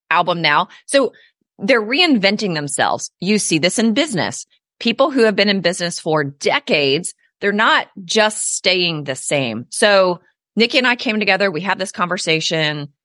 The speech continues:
We decide, like, "Let's go into business together. Can we, you know, how much faster can we do this in?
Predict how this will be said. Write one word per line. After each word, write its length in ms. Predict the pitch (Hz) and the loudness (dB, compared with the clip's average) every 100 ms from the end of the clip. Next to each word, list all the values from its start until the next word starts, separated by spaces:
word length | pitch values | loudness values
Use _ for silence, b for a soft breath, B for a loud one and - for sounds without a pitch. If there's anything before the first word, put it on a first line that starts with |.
| _ _ - | _ _ -4
We 100 | 180 | 0
decide, 400 | 196 202 190 175 | 0 2 2 2
like, 240 | 151 139 - | 2 -2 -4
"Let's 240 | 127 - | -4 -2
go 100 | - | 0
into 140 | 294 214 | 0 0
business 340 | 147 156 170 | -2 -4 -8
together. 500 | - 143 127 76 - _ _ | -4 -2 0 -2 -6 _ _
Can 260 | - 214 220 | -4 -2 0
we, 340 | 233 220 196 - | 0 0 -2 -2
you 120 | 180 | 0
know, 260 | 139 - _ | 0 -4 _
how 180 | - 214 | -2 0
much 340 | 220 240 - - | 0 -2 -6 -12
faster 880 | _ - 160 165 - 226 220 220 220 _ _ _ _ _ - | _ -2 0 0 -2 -2 0 0 -4 _ _ _ _ _ -6
can 180 | 208 196 | -4 -2
we 120 | 180 | 0
do 140 | 170 | 0
this 220 | 147 143 | 0 0
in? 240 | 131 110 | -2 -4